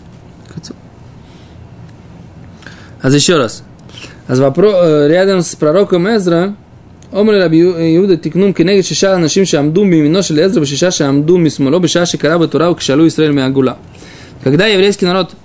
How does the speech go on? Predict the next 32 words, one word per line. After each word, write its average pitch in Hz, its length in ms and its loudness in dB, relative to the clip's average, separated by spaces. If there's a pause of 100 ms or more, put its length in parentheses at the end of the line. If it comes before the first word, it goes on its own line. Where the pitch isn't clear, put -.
(220)
пришёл 165 300 0
из 156 100 -4
изгнания, 196 460 0
Ю-, 156 360 2
э, 147 580 0
пророк 165 340 0
Эзра 185 240 0
читал 165 340 -2
Тору, 151 400 -2 (1300)
и 185 640 0 (1400)
там 160 160 0
было 185 180 2
шесть 196 280 -2
человек 185 320 -2
у 175 40 2
него 170 180 0
с 156 80 -2
правой 240 400 0
стороны, 165 340 -6
шесть 202 240 -2
человек 170 200 -2
с - 80 -10
левой. 123 260 0
Напротив 170 400 -4
шести 180 600 -2
справа 160 420 -2
и 147 80 0
с 139 100 -8
левой, 240 360 -2 (240)
с - 140 -12
левой, 226 460 0 (1300)
там, 160 320 -2